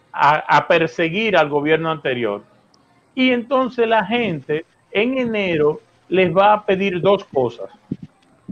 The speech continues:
Les va a pedir, primero, ¿quiénes de ese, eh, de ese ministerio, los que ostentaron esa posición anteriormente, hicieron actos dolosos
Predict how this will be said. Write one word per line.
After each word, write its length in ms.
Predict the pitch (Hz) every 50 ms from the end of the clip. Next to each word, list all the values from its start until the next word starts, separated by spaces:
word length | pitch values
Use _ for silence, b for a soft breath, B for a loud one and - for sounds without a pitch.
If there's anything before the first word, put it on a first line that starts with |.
| - _
Les 140 | - 160 165
va 80 | 170 190
a 80 | 190
pedir, 320 | 185 208 185 170 160 143 -
primero, 560 | 180 180 190 202 208 196 175 139 120 107 - _ _ _ _ _ - _ _ _ _ _ _ _ _ _ _ _ _ _ _ _ _ _
¿quiénes 540 | - 240 233 240 254 262 277 285 262 226 226
de 240 | 208 202 208 220
ese, 880 | 226 220 - 233 214 202 196 196 - - - - 180 175 180 175 165 165
eh, 60 | 165 160
de 220 | 156 170 180 190
ese 180 | 202 202 - 208
ministerio, 840 | 202 202 196 190 175 - - - 185 185 190 190 170 170 165 156 151 156
los 220 | 160 156 151 -
que 120 | - -
ostentaron 680 | 165 160 151 156 - 165 151 151 - 175 180 190 196 190
esa 200 | 185 - 185 160
posición 540 | 185 180 180 185 170 170 - 175 180 180
anteriormente, 920 | 180 175 165 165 170 165 175 175 165 160 170 175 170 165 160 127 139 127 127 - _ _ _ _ - - _ _ _ _ _ _ _ _ _ _ - - - _ _ _ _ -
hicieron 520 | 190 180 - - 214 208 208 214 208 202 202
actos 340 | 202 196 190 - 202 190 170
dolosos 560 | 170 180 170 160 143 127 123 113 - 113